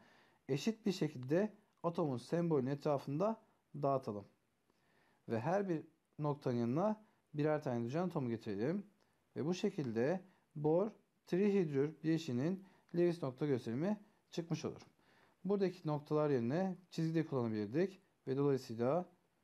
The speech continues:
molekülün şekli benzer şekilde çizilmiş olur.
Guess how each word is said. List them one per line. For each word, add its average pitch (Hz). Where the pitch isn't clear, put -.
molekülün 143
şekli 120
benzer 135
şekilde 117
çizilmiş 131
olur. 120